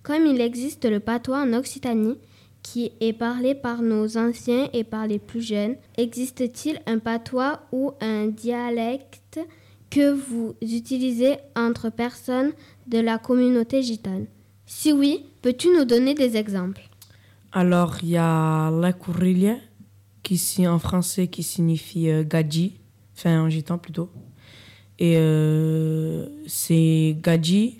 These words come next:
Speaker 2: en français, c'est une personne non gitane. Il y a ong, ça veut dire, euh, oui.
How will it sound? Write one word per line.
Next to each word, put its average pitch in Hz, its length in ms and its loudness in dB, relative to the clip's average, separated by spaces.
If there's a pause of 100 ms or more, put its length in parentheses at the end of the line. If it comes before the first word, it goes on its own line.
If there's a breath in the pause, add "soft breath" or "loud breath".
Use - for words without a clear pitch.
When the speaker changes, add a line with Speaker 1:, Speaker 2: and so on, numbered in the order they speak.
Speaker 2:
en 170 80 2
français, 180 380 -2
c'est 165 320 2
une 160 260 2
personne 160 540 0
non 180 180 4
gitane. 165 460 2 (1400 loud breath)
Il 165 80 0
y 175 80 6
a 160 580 4
ong, 220 340 6 (240)
ça - 240 0
veut 175 140 6
dire, 165 320 2
euh, 156 960 2
oui. 175 320 2